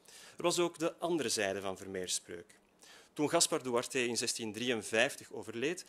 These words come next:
rouwde Huygens. "Een onweer treft de Antwerpse Parnassusberg",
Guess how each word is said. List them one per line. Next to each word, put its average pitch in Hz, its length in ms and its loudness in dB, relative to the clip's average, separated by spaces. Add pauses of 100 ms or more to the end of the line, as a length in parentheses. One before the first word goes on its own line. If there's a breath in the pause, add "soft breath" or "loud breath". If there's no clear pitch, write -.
(260 loud breath)
rouwde 135 460 2
Huygens. - 640 -6
"Een 120 160 -4
onweer 175 440 0
treft - 360 -4
de - 80 -4
Antwerpse 147 520 -4
Parnassusberg", 107 920 -6